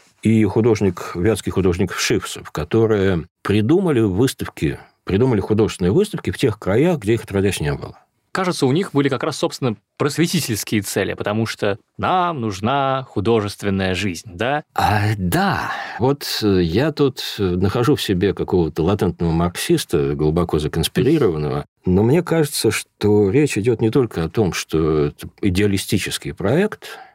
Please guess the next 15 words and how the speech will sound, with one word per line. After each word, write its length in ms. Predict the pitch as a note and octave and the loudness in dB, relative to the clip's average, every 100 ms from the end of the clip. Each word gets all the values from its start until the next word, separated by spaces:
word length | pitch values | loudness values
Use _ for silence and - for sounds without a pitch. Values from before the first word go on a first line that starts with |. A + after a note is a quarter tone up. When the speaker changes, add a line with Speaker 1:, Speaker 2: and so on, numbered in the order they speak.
| _ - | _ -2
Speaker 1:
он, 180 | F#2+ E2 | 0 2
безусловно, 500 | F#2+ E3 C#3+ D#2+ B1+ | 0 4 2 0 -6
идеалистический, 760 | C2+ C2 - - - - A2+ | -8 -8 -8 -6 -6 -6 -4
он 200 | F2+ G2 - | 0 0 2
утопический, 880 | A2+ G#2+ G2+ E2 D#2 - - - - - | 0 0 -2 -4 -6 -6 -6 -10 -10 -4
Speaker 2:
Мгм. 120 | B2 | -2
Speaker 1:
потому 320 | A#2 C3+ C#3+ | 0 0 0
что 560 | C#3 - - D2+ - - - - - - - | -2 -4 -2 -2 -2 -6 -16 -18 -18 -20 -8
показать 880 | F2 E2+ F#2+ F2 F#2+ E2+ D2 - - - | -4 0 0 2 2 0 -2 -6 -6 -4
Розанову 720 | D#2+ F2 F#2 D#2+ D#2 C#2+ D2 | 0 2 2 2 0 0 0
и 40 | |
Родченко 840 | E2 E2+ - - B1 - - - - _ _ _ - | 2 2 0 -6 -6 -6 -6 -8 -12 _ _ _ -4
в 180 | D#2+ F#2+ | 0 2
этих 280 | F2 D2 - | 0 -2 -6
краях 680 | C#2 D2+ G#2 D#3 - - | -4 0 0 0 -4 -8